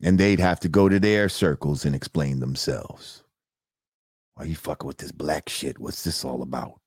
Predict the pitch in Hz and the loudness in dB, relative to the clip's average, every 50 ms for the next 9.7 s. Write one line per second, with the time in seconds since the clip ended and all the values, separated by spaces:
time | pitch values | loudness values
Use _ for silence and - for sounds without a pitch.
0 | _ _ _ _ _ _ _ _ _ _ _ _ _ _ _ _ _ _ _ _ | _ _ _ _ _ _ _ _ _ _ _ _ _ _ _ _ _ _ _ _
1 | _ _ _ _ - - 139 - - 156 139 131 135 143 175 196 - 127 139 - | _ _ _ _ -10 -10 -8 -6 -6 -6 -6 -4 -2 0 2 2 2 2 0 -2
2 | - - - - 123 92 65 - - _ _ _ _ _ _ - - _ - 101 | -4 -4 0 2 2 2 2 0 -6 _ _ _ _ _ _ -20 -18 _ 2 2
3 | 110 - - 160 180 147 185 233 214 156 131 117 - _ _ _ _ _ 147 151 | 2 4 4 4 4 6 6 6 4 4 2 -4 -12 _ _ _ _ _ 2 4
4 | 170 190 226 - 208 247 254 240 240 226 - 226 214 208 214 202 165 180 190 190 | 4 4 4 4 4 4 6 6 4 4 4 2 4 4 4 4 4 6 6 8
5 | 190 170 165 127 - 190 208 - - 220 - - 175 127 110 92 76 117 131 170 | 6 6 4 4 4 2 2 4 2 0 2 4 4 4 4 4 4 4 4 6
6 | 185 175 - - - - - - - 113 - - - - - - _ _ _ _ | 4 2 -2 -4 -6 -4 -4 -2 -2 -2 -2 -4 -6 -12 -16 -18 _ _ _ _
7 | _ _ _ _ _ _ _ _ _ _ _ _ _ - 131 175 220 233 240 233 | _ _ _ _ _ _ _ _ _ _ _ _ _ 2 4 4 6 6 6 6
8 | 226 214 - 208 196 185 175 - 185 185 180 165 151 151 160 170 175 190 202 165 | 6 4 4 4 4 4 4 4 4 4 4 4 4 4 6 6 6 6 6 4
9 | 160 131 120 110 95 78 67 - - - _ - - - | 4 4 6 4 4 2 0 -4 -10 -16 _ -16 -16 -16